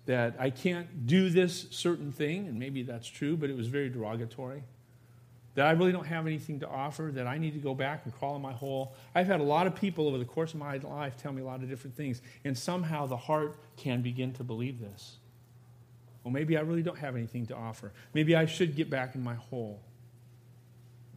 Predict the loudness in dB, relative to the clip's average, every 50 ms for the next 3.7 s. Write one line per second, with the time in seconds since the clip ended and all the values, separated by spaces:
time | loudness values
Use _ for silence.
0 | -20 -20 -20 -4 0 2 4 4 4 4 2 0 0 4 6 6 6 6 2 -2
1 | -6 -14 -6 -2 2 6 6 6 8 6 4 4 4 2 4 4 4 6 6 4
2 | 4 4 4 4 4 4 4 2 2 0 0 0 -2 0 -2 -2 -4 -2 -4 -4
3 | -4 -4 -4 -6 -6 -6 -8 -10 -10 -12 -14 -16 -18